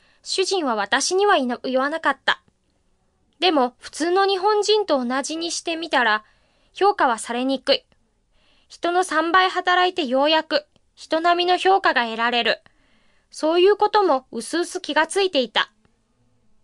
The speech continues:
それでも、毎日の生活のため、生まれたばかりの息子のため、文句も言わず、懸命に働いてくれている。本当に頭が下がる思いだった。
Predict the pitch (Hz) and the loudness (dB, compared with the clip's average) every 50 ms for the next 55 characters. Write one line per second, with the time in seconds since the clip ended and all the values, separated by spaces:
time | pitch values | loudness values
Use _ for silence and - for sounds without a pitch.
0 | _ _ _ _ _ _ _ _ _ _ _ _ _ - 202 - - - 311 320 | _ _ _ _ _ _ _ _ _ _ _ _ _ -20 -18 -12 -4 0 2 2
1 | 381 403 440 466 440 381 349 339 320 - - - - - 277 302 359 403 415 427 | 2 4 4 4 4 4 4 2 2 -2 -8 -20 -6 0 2 2 4 4 2 0
2 | 381 - - 349 320 277 - 277 277 269 - 269 277 - - 269 262 254 - 247 | -2 -2 -4 -4 -4 -2 0 0 0 2 2 0 0 0 -2 -4 -4 -2 0 0
3 | 247 247 240 247 - - - - - - _ - 262 269 285 302 339 359 349 359 | 2 2 2 0 -2 -8 -20 -20 -20 -12 _ -2 0 2 4 4 2 2 2 2
4 | 349 381 392 403 415 392 370 311 285 262 254 247 240 - - 262 254 247 247 - | 2 2 2 4 2 2 0 -2 -2 -2 -2 -4 -6 -6 -6 -4 -4 -2 -2 0
5 | 247 240 233 226 240 - _ _ _ - _ - 269 339 392 440 427 - 370 302 | 0 2 2 2 2 0 _ _ _ -20 _ 0 2 2 2 2 0 -2 -2 0
6 | 302 285 262 247 240 240 247 240 226 226 220 - _ _ - - 247 269 269 302 | 0 0 0 0 0 0 0 0 0 -2 -2 -2 _ _ -12 -6 -4 -4 -2 0
7 | 349 349 359 359 381 359 - 330 320 - 339 339 339 339 339 339 320 - 320 311 | 0 0 0 0 -2 -2 -2 -2 0 2 2 2 2 0 -2 -4 -6 -4 -2 -2
8 | 302 302 311 302 285 285 277 269 254 - - _ _ _ - - - _ _ _ | -2 0 2 2 2 4 4 2 0 0 -2 _ _ _ -20 -20 -20 _ _ _
9 | _ _ _ _ _ _ _ _ - 311 330 359 370 - 415 415 403 403 392 381 | _ _ _ _ _ _ _ _ -4 -2 -2 0 2 2 2 4 4 4 4 4
10 | 381 392 392 415 415 392 330 - - 262 254 302 330 359 339 277 262 233 240 240 | 4 2 2 2 2 2 0 -2 -4 -2 0 2 2 2 2 2 0 0 -2 -4
11 | 240 226 233 240 - - - - | -2 -2 -4 -4 -2 -2 -2 -2